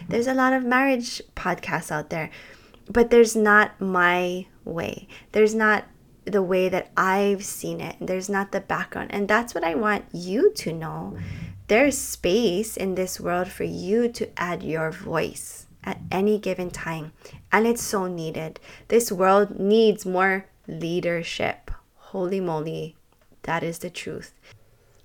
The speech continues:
I'm not talking about leadership in the space of, you know, the corporate world or in your own team or in this.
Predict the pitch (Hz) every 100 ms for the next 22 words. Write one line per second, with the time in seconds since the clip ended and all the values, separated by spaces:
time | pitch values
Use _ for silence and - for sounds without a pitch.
0 | _ 220 220 233 240 208 170 - 196 180
1 | 180 170 190 185 180 175 - 185 170 -
2 | _ _ - 185 165 - - 180 165 170
3 | - 160 165 - - - - - 175 170
4 | 156 - - 185 - 180 - 185 175 170
5 | 170 170 165 156 156 156 151 - 196 196
6 | 185 - 214 190 180 175 170 156 156 170
7 | 160